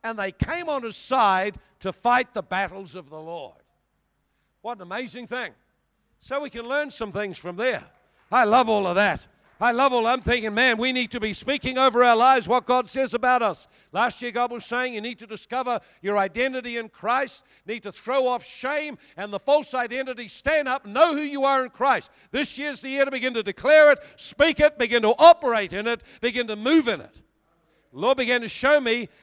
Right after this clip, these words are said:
and if you want to read through the next chapters, you'll find there were seven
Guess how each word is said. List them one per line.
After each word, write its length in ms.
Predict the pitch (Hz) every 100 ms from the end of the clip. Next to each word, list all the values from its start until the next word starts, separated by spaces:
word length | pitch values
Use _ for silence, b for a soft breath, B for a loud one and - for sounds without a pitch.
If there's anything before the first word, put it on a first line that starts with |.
| b
and 100 | 190
if 100 | 180
you 100 | 247
want 160 | 254 233
to 60 |
read 240 | 214 262 233
through 220 | 247 240
the 80 | 214
next 280 | 233 -
chapters, 560 | - 240 247 214 220 - _ _ _
you'll 140 | 208
find 320 | - 233 247
there 80 | 220
were 100 | 196
seven 720 | 180 - 302 339 320 311 247